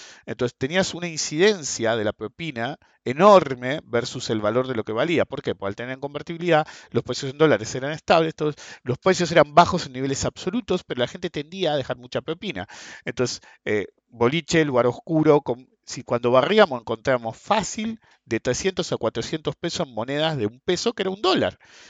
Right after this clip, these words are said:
¿ok? Entonces generabas un montón de guita. Entonces, la gente con la que yo laburaba, ese era el punto, tenía varios boliches, ¿ok? Entonces, eh, los que son de Lanús, creo que sigue existiendo, estaba Your Place, estaba City,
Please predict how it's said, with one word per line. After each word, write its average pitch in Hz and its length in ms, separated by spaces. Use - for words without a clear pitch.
¿ok? 117 180
Entonces 190 260
generabas 165 420
un 147 120
montón 135 440
de 139 80
guita. 196 300
Entonces, 165 360
la 165 100
gente 233 220
con 190 80
la 156 80
que 151 60
yo - 120
laburaba, 123 480
ese - 220
era 87 60
el 98 60
punto, - 360
tenía 208 220
varios 131 320
boliches, - 480
¿ok? 104 180
Entonces, 117 640
eh, 98 400
los 104 180
que - 80
son 135 160
de 135 80
Lanús, 131 440
creo 170 160
que - 80
sigue 110 160
existiendo, 110 580
estaba 107 280
Your 110 180
Place, 180 240
estaba 101 320
City, 214 480